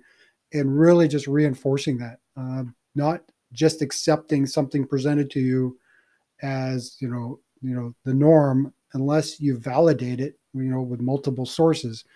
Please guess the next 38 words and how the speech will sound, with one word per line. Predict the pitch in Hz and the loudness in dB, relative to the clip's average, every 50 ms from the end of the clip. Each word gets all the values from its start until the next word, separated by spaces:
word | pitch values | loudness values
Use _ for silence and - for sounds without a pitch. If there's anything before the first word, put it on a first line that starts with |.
| _ - - - _ _ _ _ | _ -20 -20 -20 _ _ _ _
And, | 143 147 147 151 160 | 0 0 0 2 2
and, | 156 143 147 147 156 160 | 2 4 2 2 2 2
you | 147 | 0
know, | 147 143 139 139 139 143 139 - _ _ _ | 2 2 2 0 -2 -6 -10 -12 _ _ _
you | 143 | -6
think | 139 - 165 151 | 2 2 4 4
about | 156 135 139 143 139 139 139 - | 4 2 2 2 0 -2 -2 2
phishing | - 160 156 - 165 147 | 2 2 2 4 2 2
attempts | 143 139 - 147 135 131 131 123 123 - - | 0 0 -2 -2 -2 -2 -4 -4 -8 -14 -18
and | - 143 131 131 127 131 127 127 | -14 -12 -10 -8 -6 -4 -6 -4
some | - - 139 135 | -2 -2 0 0
of | 139 | 0
those | 131 139 135 131 135 | 2 0 0 0 0
types | - 147 131 123 - | -2 -2 -2 -2 -4
of | 131 120 | -6 -6
activities, | 135 131 - - 196 202 180 156 135 131 131 123 - _ _ _ _ _ _ _ _ _ _ | -6 -8 -2 2 4 4 6 6 4 2 0 -2 -4 _ _ _ _ _ _ _ _ _ _
you | 160 | 4
need | 160 175 180 160 | 6 6 6 6
to | 160 | 4
be | 156 170 | 2 2
skeptical. | 151 - - 190 196 196 - 190 - - 156 147 139 | 2 2 2 2 2 2 0 -2 2 4 4 4 4
If, | 139 - | 0 -6
you | - 143 - _ 160 156 139 | -10 -10 -10 _ -8 -6 -4
know, | 135 135 131 - _ - | -4 -4 -6 -8 _ -20
if | 127 - _ | -20 -20 _
somebody's | - - 170 165 170 165 156 139 | -2 0 2 2 4 4 4 4
reaching | 151 165 165 - 151 143 | 4 4 4 4 2 4
out | 156 160 160 160 | 6 4 4 4
to | - 143 | 2 0
a | 135 135 | 0 0
child, | - 151 139 135 135 135 135 131 131 - _ _ _ _ _ _ _ _ _ _ _ - | -2 -2 -2 -2 -2 -2 -4 -4 -8 -12 _ _ _ _ _ _ _ _ _ _ _ 0
that | 165 180 180 | 0 0 4
child | - 175 170 160 156 | 6 6 6 8 6
needs | 165 160 139 | 4 2 4
to | 156 143 | 4 4
learn | 156 160 160 160 147 | 6 6 6 4 4
to | 139 | 2
say | - 170 151 147 143 | 0 0 0 2 0